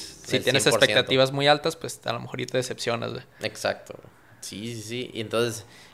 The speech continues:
Speaker 2: ese viaje que es la, fue la primera y ya,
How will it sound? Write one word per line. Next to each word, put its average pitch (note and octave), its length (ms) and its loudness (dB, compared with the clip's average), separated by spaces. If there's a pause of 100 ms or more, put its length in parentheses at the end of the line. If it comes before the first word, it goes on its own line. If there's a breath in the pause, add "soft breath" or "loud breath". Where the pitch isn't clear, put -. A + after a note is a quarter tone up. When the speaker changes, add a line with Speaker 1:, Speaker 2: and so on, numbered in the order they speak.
Speaker 2:
ese A#2+ 220 0
viaje B2 360 4
que G#2 360 2 (340)
es A2 140 0
la, A#2 320 4 (200)
fue B2 120 2
la B2 140 4
primera A#2 340 4
y G#2+ 260 -4 (640)
ya, A#2 360 2